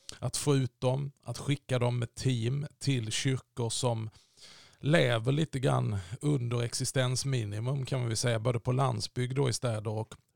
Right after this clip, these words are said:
hundraåttio församlingar har de vänt trenden. Så att istället för att vara minskande och döende så är de nu växande. Det där, eh, träffade ju mig, eftersom det är mycket såna tankar som jag sysslar med.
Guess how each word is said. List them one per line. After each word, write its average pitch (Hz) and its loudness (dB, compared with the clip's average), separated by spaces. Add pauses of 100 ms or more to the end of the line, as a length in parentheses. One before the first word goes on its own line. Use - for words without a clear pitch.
hundraåttio 127 0 (100)
församlingar 127 -2 (460)
har 135 4
de 123 2
vänt 110 -2
trenden. 127 -4 (100)
Så - 0
att 120 0
istället 123 -2
för 131 0
att 117 -4
vara 110 0
minskande 113 -2
och 117 -2
döende 117 -2
så 127 -2
är 117 0
de 110 -4
nu 104 -2
växande. 123 -4 (580)
Det 139 -2
där, 131 4
eh, 113 -2
träffade 120 0
ju 113 2
mig, 120 0
eftersom 110 -6
det 110 -4
är 110 -2
mycket 113 -6
såna 117 -2
tankar 107 -6
som 104 -8
jag 110 -6
sysslar 110 -6
med. - -14